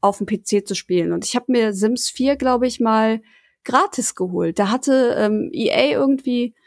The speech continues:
weiß ich nicht, was mit denen los war. Auf jeden Fall haben die Sims vier, ähm, gratis mal rausgehauen und da hab ich tatsächlich zugeschlagen, weil ich gedacht hab, ha, das holst du dir jetzt noch mal,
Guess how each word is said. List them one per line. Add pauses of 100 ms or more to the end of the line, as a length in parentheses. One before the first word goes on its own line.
(320)
weiß
ich
nicht,
was
mit
denen
los
war.
Auf
jeden
Fall
haben
die
Sims
vier,
ähm,
gratis
mal
rausgehauen
und
da
hab
ich
tatsächlich
zugeschlagen,
weil
ich
gedacht
hab,
ha, (680)
das
holst
du
dir
jetzt
noch
mal,